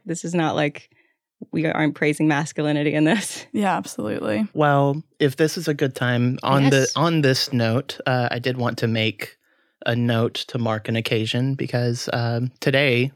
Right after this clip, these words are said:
Speaker 3: on the day that we're recording this, is actually the end of Trans Awareness Week, uh, which is a week-long kind of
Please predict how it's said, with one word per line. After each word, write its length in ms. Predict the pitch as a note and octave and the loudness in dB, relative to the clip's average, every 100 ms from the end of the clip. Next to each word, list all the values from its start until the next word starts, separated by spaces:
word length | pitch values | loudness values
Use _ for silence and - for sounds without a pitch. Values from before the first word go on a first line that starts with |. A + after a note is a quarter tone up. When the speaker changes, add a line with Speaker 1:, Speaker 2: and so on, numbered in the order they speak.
| - | 0
Speaker 3:
on 160 | A#2+ | 2
the 80 | B2 | 4
day 160 | B2 A#2 | 2 0
that 120 | - | -2
we're 100 | A#2 | -4
recording 400 | B2 B2 A#2+ A2+ | -2 -2 0 -2
this, 240 | A2+ - | -2 -4
is 200 | - A#2 - | -4 -4 -4
actually 580 | A2+ - B2+ A2+ A2+ - - - - | -6 -4 -2 0 -2 -4 -16 -20 -4
the 360 | B2 A#2+ A#2 - | 0 2 0 0
end 380 | C3 A#2+ A#2+ - - | 2 4 4 2 0
of 340 | A#2 A2+ A2 _ _ _ _ | 0 0 -4 _ _ _ _
Trans 540 | - A2+ G#2+ G#2+ - - _ - | -6 -2 -2 -4 -8 -16 _ -2
Awareness 520 | A#2+ A2 G#2+ G#2+ - | 0 2 0 -2 0
Week, 340 | C3 F#3 - - - | 0 0 -6 -8 -2
uh, 260 | C3 B2 | 0 0
which 180 | A#2+ A2+ | 0 0
is 100 | A#2 A#2 | -2 0
a 80 | |
week-long 680 | A2 A2 - A2+ A2 A2 A2+ | 0 -2 0 -2 0 0 -2
kind 260 | - A#2 A2+ | -4 -2 0
of 260 | A2+ G#2+ | 0 -2